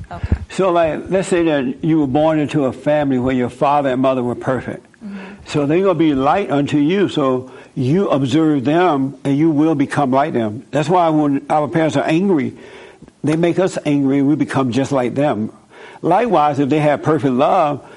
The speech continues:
Speaker 2: you, you will grow up with perfect love, and that love will guide you. We don't, uh,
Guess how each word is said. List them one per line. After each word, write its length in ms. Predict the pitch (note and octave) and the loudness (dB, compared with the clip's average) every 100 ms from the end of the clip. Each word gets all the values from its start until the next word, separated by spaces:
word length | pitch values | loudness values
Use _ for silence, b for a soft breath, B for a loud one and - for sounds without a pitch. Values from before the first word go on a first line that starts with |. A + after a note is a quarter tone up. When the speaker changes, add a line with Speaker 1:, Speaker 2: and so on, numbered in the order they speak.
| B | B
Speaker 2:
you, 420 | - E3 F3+ D#3+ - | -2 2 2 0 0
you 200 | D#3+ E3+ | 2 2
will 140 | D3 | 2
grow 340 | B2+ D#3 D#3 D#3+ | 0 2 2 2
up 140 | E3+ | 2
with 180 | C#3+ A#2+ | -2 -2
perfect 320 | D3 C#3+ C3 | -2 0 0
love, 360 | A#2+ E3+ E3 B2+ | 2 2 2 0
and 120 | C3+ | 0
that 140 | C3 | 0
love 320 | C3+ D#3 E3 | 2 2 2
will 100 | C3+ | 0
guide 380 | A#2 B2 A2+ G#2 | 0 -2 -2 -4
you. 160 | G#2 G2+ - b b b b b _ | -8 -10 -14 b b b b b _
We 260 | C#3 E3+ | 0 2
don't, 380 | E3+ D#3 C3+ - - | 2 2 0 -4 -6
uh, 540 | C#3 C#3+ C3+ C3 - | -2 0 0 -2 -4